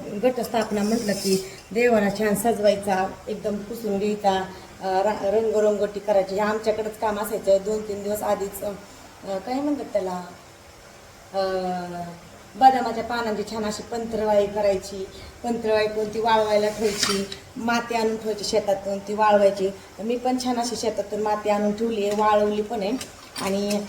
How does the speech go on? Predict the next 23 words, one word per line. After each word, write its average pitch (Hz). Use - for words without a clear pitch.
कसं 254
आहे, 240
लहानपणी 254
सगळ्या 240
सवयी 240
असल्या 240
ना, 208
तर -
सगळे 233
आपल्याला 233
सवय 226
लागते 214
आणि 202
असं 202
देवाची 220
पण 226
आवड 226
पाहिजे 214
आणि 208
देवाचं 220
केलं 226
पण 233
पाहिजे. 220